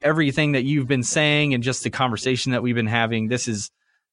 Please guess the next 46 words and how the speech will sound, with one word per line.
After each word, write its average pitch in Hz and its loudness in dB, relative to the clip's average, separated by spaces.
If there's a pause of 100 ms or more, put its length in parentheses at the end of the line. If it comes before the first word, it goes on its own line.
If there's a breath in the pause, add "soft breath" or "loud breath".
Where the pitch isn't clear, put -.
(120)
hugely 143 2
important 123 0
to, 123 0
uh, 113 2
our 123 2
listeners 123 0
and 117 0
just 117 -4
what 135 -2
they're 131 2
thinking 123 -2
about 117 2
for 131 -2
the 110 0
future 123 -2
and 117 0
just - -6 (200)
how 135 0
that 120 0
selling 170 2
process 151 0
is 135 -6
gonna 143 0
be. 139 0
Maybe 147 0
they're 143 2
in 135 0
the 123 -2
shoes 131 -2
of 120 -4
the, 107 0 (220)
maybe 131 0
the 113 2
manufacturer, 131 0 (460 soft breath)
or 131 2
maybe 175 2
in 190 2
your 247 0
shoes, 123 -2
maybe 139 0
they 147 0
work 143 -2
for 156 0
an 151 0
integrator, 120 0
but 110 0